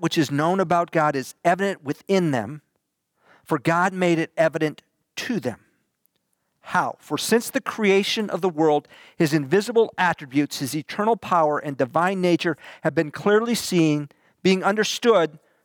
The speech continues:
through what has been made, so that they are without excuse." Now, Paul is directing these verses to the Gentiles, those that are not of Jewish heritage. And that's significant because they never got any special revelation until till Jesus came.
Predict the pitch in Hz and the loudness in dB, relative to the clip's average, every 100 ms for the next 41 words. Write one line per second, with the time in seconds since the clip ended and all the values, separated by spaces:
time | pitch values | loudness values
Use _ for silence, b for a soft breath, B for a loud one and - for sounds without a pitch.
0 | _ 180 151 180 180 196 - 185 160 180 | _ -4 2 2 2 -2 0 0 2 2
1 | 147 131 _ _ _ _ _ 165 151 180 | 2 0 _ _ _ _ _ -4 2 4
2 | 165 139 143 - 160 147 - - 120 95 | 2 0 -4 -2 -2 -2 -8 -4 -4 -6
3 | - - _ _ _ _ _ _ _ _ | -16 -20 _ _ _ _ _ _ _ _
4 | b b b 175 175 - 254 254 190 - | b b b -4 -4 0 2 2 0 -4
5 | 151 156 208 - 202 156 156 180 147 175 | -4 0 0 -2 -6 -4 -4 -6 -2 -2
6 | 160 - - - _ _ _ _ - - | -2 -6 -10 -12 _ _ _ _ -20 -20
7 | 123 151 151 131 113 110 143 165 - 147 | -4 -2 0 0 -2 0 0 0 0 0
8 | 135 135 156 156 120 135 139 - 165 131 | 0 0 0 0 -6 -6 -6 -4 -2 -2
9 | 113 - B B - 165 240 - - - | -6 -10 B B -2 0 0 -2 -6 -6
10 | 160 180 220 185 151 151 170 151 - 196 | -2 0 0 -2 -4 -2 -4 -4 -2 -2
11 | 240 233 220 196 175 - 170 160 131 - | 0 -2 0 0 0 -2 -4 -4 -6 -4
12 | 175 - 151 151 143 143 143 - 120 - | -4 -4 -2 -2 0 0 -2 -4 -16 -20
13 | 110 - 131 - _ _ - 117 127 117 | -20 -10 -10 -10 _ _ -20 -18 -16 -16
14 | - 139 117 | -18 -16 -16